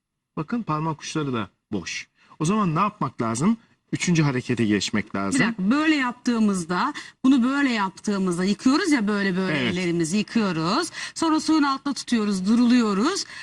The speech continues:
Speaker 2: Bakın aslında hiçbir şekilde parmaklarımız, parmaklarımızın uçları,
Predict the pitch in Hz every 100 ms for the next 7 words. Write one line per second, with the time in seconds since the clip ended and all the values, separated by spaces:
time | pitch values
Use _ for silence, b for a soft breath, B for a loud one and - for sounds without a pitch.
0 | B - 294 240 - 277 269 - 277 208
1 | 208 285 415 - B - 277 - 320 330
2 | 262 233 214 180 180 269 254 240 233 214
3 | 208 185 196 220 254 240 233 233 233 220
4 | 214 202 - 226 - 202 175 156 214